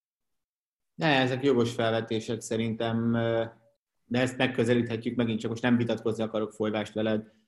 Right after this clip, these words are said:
csak hogy megközelíthetjük úgy is, hogy sok helyütt mondjuk visszakerül normális szintre. Tehát, hogy, ö,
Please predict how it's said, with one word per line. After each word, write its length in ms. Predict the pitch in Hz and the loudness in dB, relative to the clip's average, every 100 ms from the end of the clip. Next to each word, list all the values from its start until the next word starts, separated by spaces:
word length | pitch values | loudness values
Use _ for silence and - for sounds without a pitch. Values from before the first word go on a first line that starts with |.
| _ | _
csak 220 | - 110 110 | -10 -6 -4
hogy 260 | 110 - | -6 -4
megközelíthetjük 800 | - 107 - 110 110 110 110 113 | -2 -2 0 2 2 2 -2 -2
úgy 100 | 120 | -2
is, 120 | 107 120 | -2 -4
hogy 80 | |
sok 280 | 113 123 113 | -2 0 0
helyütt 260 | 110 110 107 | 0 0 0
mondjuk 300 | 113 113 110 - | 0 0 -2 -6
visszakerül 540 | 120 117 110 113 107 | -4 -4 -4 -2 0
normális 540 | 110 107 104 104 101 98 | 0 0 -2 -4 -4 -8
szintre. 540 | - 101 95 92 92 _ _ _ _ _ _ | -8 -8 -8 -14 -16 _ _ _ _ _ _
Tehát, 300 | 107 104 104 | -6 -6 -2
hogy, 320 | 107 101 107 | -2 -2 0
ö, 280 | 107 107 | 2 2